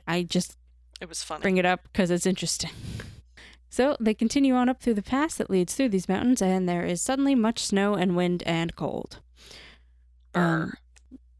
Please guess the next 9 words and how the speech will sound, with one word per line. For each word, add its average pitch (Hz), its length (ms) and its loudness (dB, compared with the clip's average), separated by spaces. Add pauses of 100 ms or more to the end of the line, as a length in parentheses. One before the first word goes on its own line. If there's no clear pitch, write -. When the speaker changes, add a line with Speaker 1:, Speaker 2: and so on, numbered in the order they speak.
(180)
Speaker 1:
I 190 60 -2
kinda 262 420 2
sped - 460 -2
up 208 180 -2
this 220 180 0
last 220 280 0
little 226 160 2
bit 233 240 2 (100)
because 175 720 0